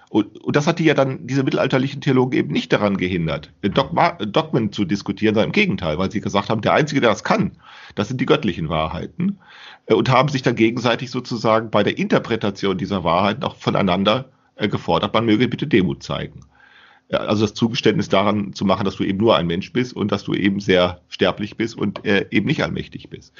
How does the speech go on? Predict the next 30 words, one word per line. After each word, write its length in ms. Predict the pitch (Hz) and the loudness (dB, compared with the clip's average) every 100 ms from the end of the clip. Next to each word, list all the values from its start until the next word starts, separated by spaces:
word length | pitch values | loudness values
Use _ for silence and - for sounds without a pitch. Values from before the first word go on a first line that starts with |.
| - - | -18 0
Äh, 120 | 113 | 4
und, 120 | 113 | 6
aber 180 | 110 113 | 6 4
so 80 | 113 | 4
eine, 240 | 113 98 | 4 4
so 140 | 80 98 | 2 0
eine, 160 | 87 | 0
so 80 | 85 | 0
ein 60 | 92 | 0
Imperativ 520 | - 302 110 - 101 | 2 4 2 0 -2
wie 100 | 101 | 0
"drücke 260 | - 127 - | 0 0 0
dich, 280 | 104 - | -2 -4
äh, 40 | 92 | -4
äh, 340 | - 92 78 - - | -2 -2 -4 -6 -2
allgemeinverständlich 840 | 107 90 165 143 101 90 90 - | 0 2 0 0 -4 -4 -6 -4
aus", 220 | 92 110 | -2 -2
das 180 | - - | -4 -6
ist 100 | 98 | -6
im 100 | 85 | -6
Grunde 280 | 80 90 110 | 0 2 2
genommen 300 | 113 113 117 | 2 2 2
der 160 | 85 | 0
triviale, 800 | - 120 123 110 78 92 110 - - - - - | 2 2 4 4 4 6 4 2 -6 -20 -20 -4
ein 240 | 120 101 - | -2 0 2
hochtrivialer, 1500 | 107 - - 151 120 98 92 95 82 - - 95 87 82 78 | 2 2 -2 0 2 4 4 4 2 -2 -2 -2 0 -2 -6
äh, 60 | 87 85 76 - - - 92 | -4 -4 -4 -8 -12 -8 -6
äh, 40 | |
äh, 40 | 85 | -6
die 140 | 95 | -6